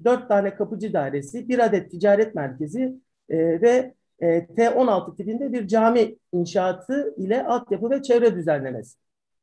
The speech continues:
İşte burası görüldüğü gibi bizim, e, proje alanımız, e, şehir merkezinden, Mersin'in merkezinden olan uzaklığını gösteriyor. Mesela bu bizim, e, yapacağımız alanın imar, e,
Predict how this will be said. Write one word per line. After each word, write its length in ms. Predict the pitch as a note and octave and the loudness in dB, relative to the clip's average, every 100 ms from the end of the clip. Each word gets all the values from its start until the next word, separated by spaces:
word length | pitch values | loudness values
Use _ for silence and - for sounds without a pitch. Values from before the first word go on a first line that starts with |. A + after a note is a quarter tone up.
| _ _ _ _ _ _ _ _ _ _ | _ _ _ _ _ _ _ _ _ _
İşte 240 | - - C4+ | -8 -6 0
burası 300 | C4+ C4 C4 | 0 0 -2
görüldüğü 400 | C4 C4 C4 C4+ | 0 0 0 -2
gibi 300 | A3 A#3+ B3+ | -2 -4 -4
bizim, 380 | A3 B3+ - F#3+ | -4 -4 -4 -4
e, 580 | F#3 F#3 F#3 F#3 F3+ F3+ | -2 -2 -2 -2 -4 0
proje 300 | C4 B3 G3 | 2 4 2
alanımız, 600 | D#3 C#3+ E3 B3+ - _ - | 0 -2 -2 -6 -10 _ -8
e, 200 | D3+ D3+ | -6 -6
şehir 320 | - B3 A#3 | -4 -2 0
merkezinden, 720 | G3+ F3 F#3+ F3 G#3+ A3 F3 | -2 -2 -6 -2 -2 -2 -2
Mersin'in 500 | F3+ A3 G#3+ F#3+ F#3+ | 0 0 -4 -6 -4
merkezinden 580 | F#3 F3+ F#3 E3+ G3+ G3 | -4 -6 -8 -4 -2 0
olan 280 | E3+ G3 E3+ | 0 -2 -2
uzaklığını 540 | E3 F3 - E3+ F3+ | -4 -4 -4 -2 -2
gösteriyor. 680 | C#3 A#2 _ A#2 C#3 A3+ C4 _ _ _ _ _ - | -4 -8 _ -6 -4 -4 -6 _ _ _ _ _ -4
Mesela 320 | A3 B3 A#3+ | 2 2 2
bu 80 | A#3+ | -2
bizim, 400 | G#3+ B3 - F#3+ | -2 -4 -2 -4
e, 60 | |
yapacağımız 800 | F#3+ F#3+ G3+ A3 A3 A3+ A3+ A3+ | -2 2 0 0 0 0 0 -2
alanın 420 | G#3 G#3+ A#3 A#3 - | -2 0 -2 -6 -6
imar, 520 | A3 A3 A3 G#3+ - | -2 0 0 -2 -6
e, 260 | D#3+ D3+ | -4 -4